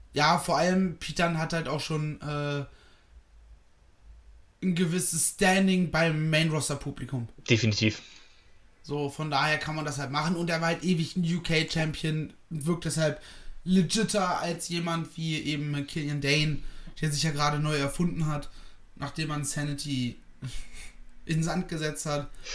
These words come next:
Speaker 1: Und
Speaker 2: Ja.
Speaker 1: Damien Priest, der halt brandneu im W-W-E-Universum ist.
Speaker 2: Ja,
Speaker 1: So.
Speaker 2: das stimmt. Ähm, wobei bei, ähm, Killian Dane fand ich, dass, äh, wenigstens da noch so die Musik und der Time schon so ein bisschen an Sanity ja angelegt waren.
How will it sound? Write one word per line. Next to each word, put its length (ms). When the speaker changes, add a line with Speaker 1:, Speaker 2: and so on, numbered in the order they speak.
Speaker 1:
Und 160
Speaker 2:
Ja. 100
Speaker 1:
Damien 260
Priest, 320
der 80
halt 140
brandneu 580
im 120
W-W-E-Universum 920
ist. 160
Speaker 2:
Ja, 240
Speaker 1:
So. 100
Speaker 2:
das 140
stimmt. 240
Ähm, 180
wobei 240
bei, 200
ähm, 260
Killian 240
Dane 160
fand 200
ich, 100
dass, 260
äh, 480
wenigstens 380
da 160
noch 120
so 140
die 120
Musik 340
und 80
der 100
Time 280
schon 180
so 80
ein 100
bisschen 320
an 140
Sanity 380
ja 100
angelegt 540
waren. 340